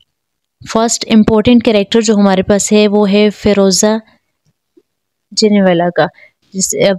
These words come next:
Feroza को Pharaoh कहा जाता है। ये protagonist of the story है, heroine है इसकी। ये ग-, young प-, young Parsi woman है जो पाकिस्तान को छोड़कर अपनी studies अमेरिका में continue करती हैं और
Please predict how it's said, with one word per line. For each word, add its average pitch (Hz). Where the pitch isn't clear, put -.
Feroza 196
को 202
Pharaoh 190
कहा 180
जाता 175
है। 175
ये 226
protagonist 202
of 220
the 202
story 196
है, 190
heroine 185
है 226
इसकी। 196
ये 196
ग-, 180
young 202
प-, 190
young 196
Parsi 208
woman 185
है 165
जो 208
पाकिस्तान 190
को 208
छोड़कर 196
अपनी 185
studies 190
अमेरिका 190
में 208
continue 190
करती 185
हैं 175
और 196